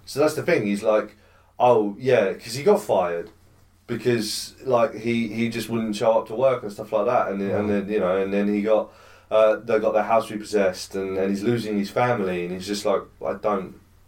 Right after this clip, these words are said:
Speaker 1: care. I don't, I don't understand why I need to do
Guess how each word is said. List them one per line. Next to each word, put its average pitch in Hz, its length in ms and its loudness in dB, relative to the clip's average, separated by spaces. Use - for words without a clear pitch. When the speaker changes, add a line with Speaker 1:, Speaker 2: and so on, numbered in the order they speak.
Speaker 1:
care. 104 460 -2
I 90 40 -6
don't, 92 300 -2
I 92 120 0
don't 95 180 0
understand 92 500 -2
why 90 300 2
I 90 120 -2
need 92 280 -6
to - 120 -10
do 92 440 -2